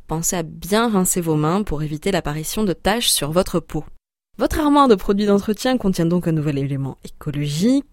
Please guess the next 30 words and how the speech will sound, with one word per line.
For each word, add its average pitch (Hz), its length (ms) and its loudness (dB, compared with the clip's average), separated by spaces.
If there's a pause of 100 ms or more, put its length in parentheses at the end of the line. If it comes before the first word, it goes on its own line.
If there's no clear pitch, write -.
qui, 294 220 0
en 180 140 0
plus, 214 480 -2
peut - 180 -4
être 160 260 -6
employé 160 640 0
en 151 120 -2
cuisine, 156 720 -2
dans 151 100 0
votre 127 240 -8
armoire 165 320 0
à 151 60 -2
pharmacie 147 500 -4
et 240 40 -4
dans 147 120 -2
votre 147 240 -6
trousse - 380 0
de 226 100 2
beauté. 170 360 0 (560)
Économique, 175 640 0
écologique, 185 720 -2
naturel, 196 680 -2
non 202 220 2
nocif 233 440 -2
et - 60 -8
qui - 160 -14
possède 185 320 -2
de 160 80 -2
nombreuses 170 640 2
applications, 165 680 -2